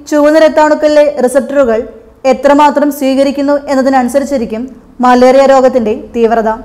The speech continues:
ഈ പ്രോട്ടീനും രക്താണുക്കളും തമ്മിലുള്ള കൂടിച്ചേരൽ നടക്കാതിരുന്നാൽ മനുഷ്യർക്ക്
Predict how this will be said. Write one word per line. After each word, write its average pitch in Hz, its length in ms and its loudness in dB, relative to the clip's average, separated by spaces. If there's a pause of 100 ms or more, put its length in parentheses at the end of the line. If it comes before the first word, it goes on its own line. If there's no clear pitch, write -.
(1600)
ഈ 311 40 0 (100)
പ്രോട്ടീനും 285 540 2 (320)
രക്താണുക്കളും 269 680 2
തമ്മിലുള്ള 269 340 2 (200)
കൂടിച്ചേരൽ 262 580 2 (140)
നടക്കാതിരുന്നാൽ 240 680 0 (540)
മനുഷ്യർക്ക് 247 480 -2